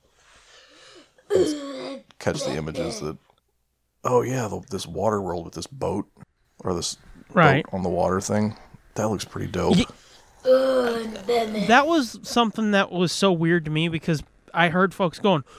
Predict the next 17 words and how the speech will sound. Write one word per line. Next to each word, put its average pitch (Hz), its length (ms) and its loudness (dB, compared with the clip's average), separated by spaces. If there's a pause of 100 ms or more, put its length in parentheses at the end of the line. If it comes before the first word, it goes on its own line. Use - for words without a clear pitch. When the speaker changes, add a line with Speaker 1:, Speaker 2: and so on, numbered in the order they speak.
(220)
Speaker 3:
"Well, 262 160 8
why 254 220 8
would 269 160 4
he 247 100 0
need 233 300 0
to 202 540 2
be 233 140 4
on 214 140 4
a 185 40 2
boat? 196 440 8
He's 170 220 2
got 196 200 10
a 160 40 8
ship." 196 420 4
And 156 80 2
it's 156 120 2
like, 156 240 4